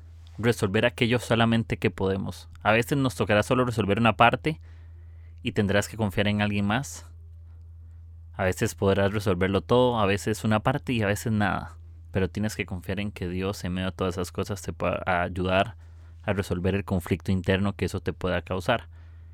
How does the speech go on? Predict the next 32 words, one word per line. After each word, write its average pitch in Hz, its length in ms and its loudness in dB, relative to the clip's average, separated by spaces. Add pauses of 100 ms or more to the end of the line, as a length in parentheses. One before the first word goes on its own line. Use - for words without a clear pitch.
(380)
Y 117 100 2
no 120 140 4
te 151 80 0
sientas 151 320 4
mal 147 180 6
de 151 100 4
no 143 140 2
tener 143 220 0
la 147 100 2
respuesta. 120 480 0
Un 104 60 2
buen 120 160 2
creativo 131 400 0
no 127 120 0
solamente 123 760 -2 (560)
tiene 113 240 2
todas 113 260 6
las 113 140 4
respuestas, 95 600 -2
sino 90 280 -4
que - 100 -4
un 98 80 2
buen 98 140 2
creativo 98 600 0 (680)
es 98 240 0
alguien 101 580 4 (680)
que 101 100 0
aprende 98 520 2
a 95 80 -2
confiar 90 380 -2
en 90 100 -2
Dios. - 400 -10